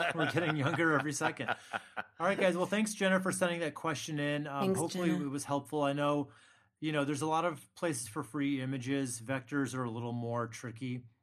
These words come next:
Speaker 1: And honestly, I think if you're doing an infographic with custom data, it's hard using stock anyway.
Speaker 3: It
Speaker 1: 'Cause then you
Speaker 3: is.
Speaker 1: have to, like, shift, you have to, like,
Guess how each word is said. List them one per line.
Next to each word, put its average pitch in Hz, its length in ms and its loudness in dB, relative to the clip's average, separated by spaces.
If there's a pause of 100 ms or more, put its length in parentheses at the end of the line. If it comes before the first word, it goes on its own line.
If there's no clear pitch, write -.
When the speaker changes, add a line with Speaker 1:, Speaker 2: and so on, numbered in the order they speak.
(160)
Speaker 1:
And 139 120 0
honestly, 190 380 0
I 143 40 0
think 190 220 -4
if 214 100 -4
you're 175 80 0
doing 160 260 -2
an 127 180 -4
infographic 147 680 -2
with 113 240 -8
custom 139 460 -4
data, 117 440 -4 (280)
it's 120 140 -10
hard 185 340 -2
using 147 320 -2
stock 120 420 -4
anyway. 147 540 -6 (520)
Speaker 3:
It 175 60 0
Speaker 1:
'Cause 175 140 4
then 147 140 4
you 143 60 2
Speaker 3:
is. 131 60 6
Speaker 1:
have 139 220 2
to, 156 120 0
like, 135 220 0 (140)
shift, - 400 -8 (120)
you 151 80 -4
have 151 100 -6
to, 151 120 -4
like, 120 180 -2